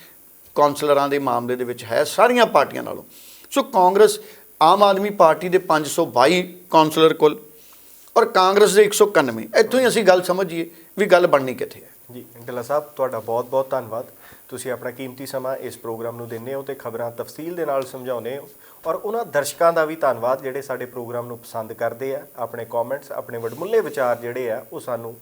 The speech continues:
Speaker 2: ਕੁਮੈਂਟਸ ਦੇ ਰੂਪ 'ਚ ਭੇਜਦੇ ਆ। ਅਗਰ ਕੋਈ ਵੀ ਸਿਆਸੀ ਧਿਰ ਜਾਂ ਕੋਈ ਵੀ ਜਿਹੜੀ ਧਿਰ ਆ,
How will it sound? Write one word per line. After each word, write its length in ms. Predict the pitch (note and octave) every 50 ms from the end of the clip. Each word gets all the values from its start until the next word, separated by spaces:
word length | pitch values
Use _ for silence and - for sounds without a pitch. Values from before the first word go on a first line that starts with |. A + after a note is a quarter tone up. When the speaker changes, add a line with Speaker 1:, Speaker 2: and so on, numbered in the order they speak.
| _ -
Speaker 2:
ਕੁਮੈਂਟਸ 320 | C#3+ C#3+ C3 E3+ E3+ -
ਦੇ 140 | - C#3+ C3
ਰੂਪ 220 | B2+ A2+ - -
'ਚ 80 | - - -
ਭੇਜਦੇ 460 | C3 B2 A2+ G#2 A2+ - - A#2+ C3+
ਆ। 40 | - - - _ - - - - - - - - - _ _ _ - F#3+ G3+
ਅਗਰ 200 | A3 B3+ A3+ A3
ਕੋਈ 360 | - - A#3 A#3+ B3+ C4+ C4+
ਵੀ 180 | B3 C4 B3+ C4 - -
ਸਿਆਸੀ 420 | - - F3 E3 D3+ - - F#3 F3+
ਧਿਰ 320 | - F3+ D3+ C3 C#3+ - - - _ -
ਜਾਂ 160 | D3+ F3+ F#3+ F#3
ਕੋਈ 280 | F#3+ G#3 A3+ A#3+ B3
ਵੀ 140 | G#3+ G#3+ F#3+
ਜਿਹੜੀ 240 | D#3+ D#3+ D3+ D3+ D3+
ਧਿਰ 260 | - D#3+ C#3 A#2 A2
ਆ, 240 | A2+ A#2 A#2+ B2+